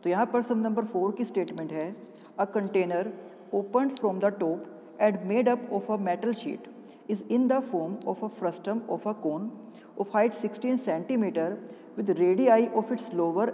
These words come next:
and upper ends as eight centimeter and twenty centimeter respectively।"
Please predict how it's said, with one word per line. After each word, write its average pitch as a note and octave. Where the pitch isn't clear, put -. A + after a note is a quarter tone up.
and G3+
upper B3
ends D#3
as G3
eight G#3+
centimeter G3
and F#3
twenty G3
centimeter E3+
respectively।" D#3